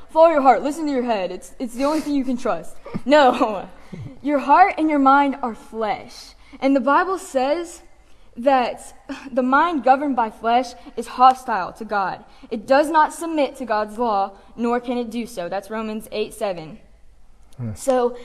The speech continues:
Speaker 1: if the mind and the heart governed by flesh are hostile to God, what makes you think you can trust it?
Speaker 2: Right.
Speaker 1: The
Speaker 2: Hmm.
Speaker 1: enemy wants to use, use your flesh against you.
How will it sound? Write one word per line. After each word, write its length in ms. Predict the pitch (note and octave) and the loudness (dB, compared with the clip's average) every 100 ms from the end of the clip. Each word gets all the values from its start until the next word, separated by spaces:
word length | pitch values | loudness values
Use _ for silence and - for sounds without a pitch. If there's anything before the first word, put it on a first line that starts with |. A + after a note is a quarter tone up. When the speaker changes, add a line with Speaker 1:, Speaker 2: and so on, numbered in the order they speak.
| - | -8
Speaker 1:
if 140 | C#4+ B3 | -6 -2
the 80 | C4 | 0
mind 640 | B3+ D#4+ F4 B3 B3+ C4 - - - | 0 0 -2 -2 -4 -6 -16 -20 -10
and 120 | A#3+ | -8
the 60 | G#3+ | -8
heart 520 | - D4 C#4+ A#3 - - - - | -4 -2 0 -2 -8 -8 -10 -4
governed 320 | C4+ D4 E4+ C#4+ | 2 2 2 4
by 120 | A#3+ | 4
flesh 640 | - B3 G#3+ F#3+ A#3 - - - | 2 -2 -2 -4 -10 -20 -20 -6
are 100 | B3 | -4
hostile 540 | A#3+ C#4+ E4+ - A#3+ G#3+ | -2 -2 -2 -4 -4 -4
to 100 | A3+ | -4
God, 320 | G3+ G#3 B3 - - - | 0 0 -2 -10 -20 -10
what 140 | D4+ F4+ | -6 -2
makes 200 | F4+ E4+ | -4 -6
you 80 | |
think 240 | E4 E4 D4+ | -8 -6 -6
you 100 | D4+ | -6
can 120 | C4 | -6
trust 380 | C4 C4 - F#3 | -2 -4 -4 -14
it? 240 | D#3+ - - | -16 -18 -14
Speaker 2:
Right. 240 | G2+ G2+ - | -10 -10 -10
Speaker 1:
The 80 | C4+ | -4
Speaker 2:
Hmm. 80 | D4+ | -2
Speaker 1:
enemy 240 | F4+ F4+ | 0 0
wants 320 | D#4 C#4+ C#4+ - | -2 -2 -4 -10
to 60 | |
use, 600 | B3 B3+ D4 C4 A3+ - - - - - | -8 -4 -2 -4 -6 -14 -20 -20 -20 -6
use 280 | B3+ D#4+ D4 | -2 -2 -2
your 140 | C#4+ | -6
flesh 400 | - C#4+ C4+ C4+ | -2 2 2 0
against 460 | A3 A#3+ B3 - G3+ | -6 -4 -6 -10 -18
you. 260 | F3+ B2 | -18 -18